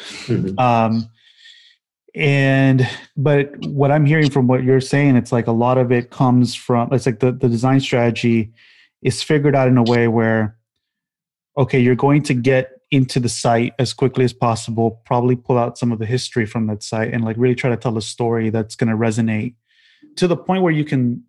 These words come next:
Speaker 2: almost get, it's like the, the, for you, the pr-, the project is in the materiality, the experience, the, the, the detail at the end of the day than it is about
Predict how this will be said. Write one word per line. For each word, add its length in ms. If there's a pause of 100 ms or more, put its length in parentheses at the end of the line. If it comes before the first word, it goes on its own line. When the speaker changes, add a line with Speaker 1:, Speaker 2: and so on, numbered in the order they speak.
(640)
Speaker 2:
almost 400
get, 200
it's 140
like 140
the, 120
the, 160
for 160
you, 180
the 80
pr-, 300
the 160
project 520
is 140
in 140
the 60
materiality, 760
the 140
experience, 1120 (100)
the, 380
the, 240
the 80
detail 580
at 80
the 80
end 100
of 80
the 100
day 200
than 200
it 120
is 180
about 480